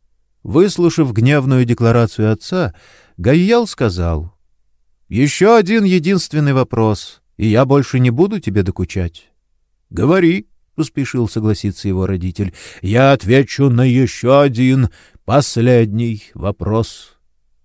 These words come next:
Обсуждая со мной разные вещи, ты нередко ссылался на некоего куратора. Кто он и где я мог бы его найти, чтобы утолить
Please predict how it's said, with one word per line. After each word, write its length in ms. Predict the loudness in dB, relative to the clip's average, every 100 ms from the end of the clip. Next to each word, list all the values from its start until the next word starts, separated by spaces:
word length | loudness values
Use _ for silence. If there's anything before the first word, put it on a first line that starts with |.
| _ _ _ _ _ _ _ _ _
Обсуждая 640 | -6 -2 2 2 4 2 2
со 160 | 2
мной 220 | 2 2
разные 420 | 2 2 0 0 2
вещи, 520 | 2 0 -4 -10 -10 _ _ _ -4
ты 120 | 0
нередко 520 | 2 4 2 2 -4
ссылался 640 | -2 -2 2 2 2 -2
на 140 | 0 2
некоего 560 | 2 0 0 -2 -2
куратора. 720 | -4 -4 -2 -2 -4 -8 -8 _ _ _ _
Кто 480 | -6 2 4 6
он 240 | 4 2 -4 _ _
и 140 | -2 0
где 420 | 0 0 2 4
я 180 | 4 2
мог 320 | 2 2 2
бы 140 | 2
его 220 | 2 2
найти, 420 | 2 2 0 0 -2
чтобы 380 | 0 -2 2
утолить 640 | 2 2 2 2 -2 -6